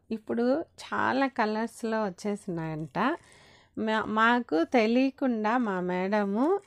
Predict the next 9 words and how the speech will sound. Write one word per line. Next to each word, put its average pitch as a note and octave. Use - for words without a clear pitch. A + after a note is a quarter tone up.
ఈ A#3
ఎల్లో A#3+
కలర్ G3+
బ్యూటీ C4
అంట, E3+
దీని E3
పేరు F3
ఎల్లో G#3
బ్యూటీ G#3